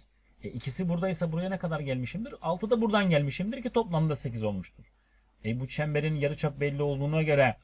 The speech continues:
merkezil çember zaten çok kolaydı. X kare, Y kare eşittir R kareydi. Yani altının karesi olacak. O da otuz altı olarak bulunmuş oldu arkadaşlar.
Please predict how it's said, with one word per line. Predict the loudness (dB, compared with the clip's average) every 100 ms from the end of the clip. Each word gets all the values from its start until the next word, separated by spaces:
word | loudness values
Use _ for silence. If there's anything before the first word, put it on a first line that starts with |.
| _ _ -4
merkezil | 0 0 0 -2 -2 -2
çember | -2 0 0
zaten | 0 0 -2
çok | -4 -4
kolaydı. | -2 0 0 -2
X | -8 -6
kare, | -2 0
Y | 0
kare | 2 2 2 2 -6 _
eşittir | -6 -2 -4 -4 0
R | 2
kareydi. | 4 4 4 0
Yani | 2 2 2 2
altının | 2 0 -4
karesi | 0 0 0 -2
olacak. | 0 0 -2 _ _ _ -6
O | 4
da | 4 4 -2 _ -10
otuz | -8 -6 0
altı | 2 2 0
olarak | 0 2 2 0 -6 _ -12
bulunmuş | -8 -6 -4 -4 -4 -10 _ _ -12
oldu | -10 -6
arkadaşlar. | -8 -8 -14 -16 -20